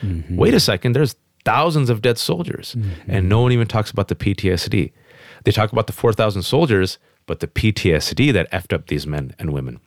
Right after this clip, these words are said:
Speaker 1: Well, we're, deal-, we're dealing with it now. I mean, there are more people that have died as a result of those wars in America than actually in combat. It's, it's astonishing.
Speaker 2: Yeah, no,
Speaker 1: It's
Speaker 2: I'm, and,
Speaker 1: astonishing.
Speaker 2: and, and, and, and you've been through it. You know. Yeah, I mean, it makes perfect sense. And then the economy crashes.
Speaker 1: That's
Speaker 2: And
Speaker 1: right.
Speaker 2: then people are like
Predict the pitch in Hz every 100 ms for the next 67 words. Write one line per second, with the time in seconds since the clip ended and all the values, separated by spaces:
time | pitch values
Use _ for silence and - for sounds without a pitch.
0 | _ _ - 113 117 135 135 120 131 127
1 | 113 - 92 123 98 90 90 98 - 107
2 | 98 95 87 - 90 90 87 - - -
3 | - 92 92 85 95 98 98 - 101 98
4 | 104 92 98 95 - 98 92 98 104 -
5 | 85 87 - 95 87 85 87 90 73 -
6 | _ - 101 - - - - - 107 -
7 | - 92 90 - - - 170 180 110 117
8 | - 139 139 135 135 - 131 131 123 104
9 | 120 143 92 92 110 117 104 113 170 -
10 | - 90 87 82 80 85 - 104 104 104
11 | 170 113 - - - - - 123 120 113
12 | 113 - 160 175 117 - 71 - - -
13 | - - - - 127 127 120 110 135 196
14 | 151 127 127 127 - 117 117 110 104